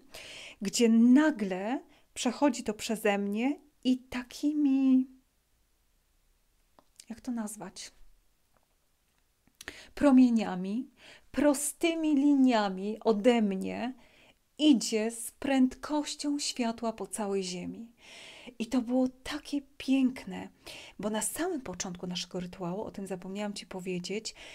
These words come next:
gdy ja uklęknęłam, gdy położyłam moje dłonie na, na ziemi i aktywowałam tą złotą sieć, tą złotą wibrację samej Ziemi,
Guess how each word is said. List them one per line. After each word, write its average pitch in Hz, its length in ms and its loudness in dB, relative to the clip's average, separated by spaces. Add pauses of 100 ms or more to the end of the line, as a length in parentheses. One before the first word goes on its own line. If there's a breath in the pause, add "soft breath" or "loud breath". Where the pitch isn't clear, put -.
(180 loud breath)
gdy 202 380 -4
ja 185 260 -6
uklęknęłam, 202 920 -4
gdy 185 100 -12
położyłam 180 460 -6
moje 175 220 -6
dłonie 196 720 -6 (480 loud breath)
na, 180 640 -4 (180)
na 180 200 -4
ziemi 214 720 0 (460 loud breath)
i 196 480 -2
aktywowałam 202 840 -2
tą 185 200 -8
złotą 196 560 -2
sieć, - 560 -2
tą 175 180 -8
złotą 202 420 -4
wibrację 185 640 -6
samej 233 480 -2
Ziemi, 185 840 0